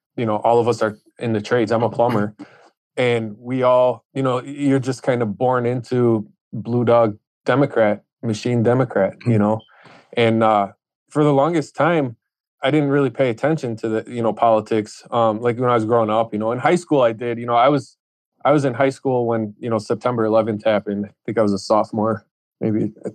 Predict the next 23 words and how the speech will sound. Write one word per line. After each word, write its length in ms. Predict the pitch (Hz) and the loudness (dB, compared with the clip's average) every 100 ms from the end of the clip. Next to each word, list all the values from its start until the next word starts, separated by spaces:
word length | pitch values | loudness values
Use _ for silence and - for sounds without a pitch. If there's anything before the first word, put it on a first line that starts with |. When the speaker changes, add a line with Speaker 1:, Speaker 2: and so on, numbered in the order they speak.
| _ | _
Speaker 1:
Yeah, 160 | 131 123 | 0 0
I 40 | |
think 160 | 120 120 | 0 -2
a 60 | |
sophomore. 560 | 107 113 104 - 107 - | -2 -2 -4 -4 -8 -2
Um, 460 | 131 127 110 104 - _ _ | 2 2 0 -2 -10 _ _
and, 480 | 123 123 120 113 104 - _ _ | 0 2 2 0 -4 -12 _ _
you 80 | 123 | 0
know, 60 | |
I 60 | 123 | 2
remember 600 | 131 131 135 135 120 117 _ - | 2 0 0 0 -2 -4 _ -4
kinda, 300 | 139 131 113 | -2 0 0
like, 180 | 113 110 | -2 -2
really 340 | 120 143 131 104 _ _ | 0 0 0 -4 _ _
starting 340 | - 139 127 | -4 -2 -2
to 60 | 110 | -4
pay 160 | - | -4
attention, 360 | 123 113 180 123 | -4 -2 -2 -2
like, 140 | 110 110 | -6 -4
"Oh, 80 | 113 | -4
shit, 340 | - 135 101 _ _ _ | 0 0 0 _ _ _
like, 200 | - 107 | -4 -4
there's 300 | 120 117 - | -2 -4 -4